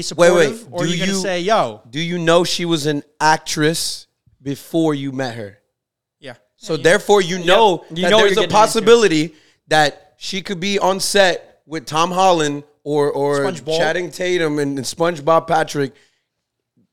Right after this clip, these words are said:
Speaker 1: getting rubbed on. So there, you should know that going into that first. But I, me, I, I'm very territorial. I, I wouldn't be able to.
Speaker 3: You gotta know what you're getting into.
Speaker 1: I
Speaker 3: Like,
Speaker 1: couldn't.
Speaker 3: after that fact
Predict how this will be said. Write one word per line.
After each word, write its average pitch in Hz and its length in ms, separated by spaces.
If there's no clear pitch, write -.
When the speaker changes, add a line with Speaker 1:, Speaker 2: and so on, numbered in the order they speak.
Speaker 1:
getting 160 240
rubbed 156 300
on. 117 280
So 139 300
there, 139 180
you 143 180
should 151 220
know 156 160
that 135 200
going 135 240
into 143 220
that 120 160
first. 127 360
But 131 220
I, 147 280
me, 165 320
I, 131 240
I'm 131 160
very 131 240
territorial. 117 680
I, 107 140
I 113 80
wouldn't 101 260
be 98 80
able 98 280
to. - 80
Speaker 3:
You 185 140
gotta 240 240
know 214 200
what 214 140
you're 196 80
getting 190 180
into. 156 280
Speaker 1:
I - 20
Speaker 3:
Like, 147 180
Speaker 1:
couldn't. 190 120
Speaker 3:
after 240 120
that 247 180
fact 233 360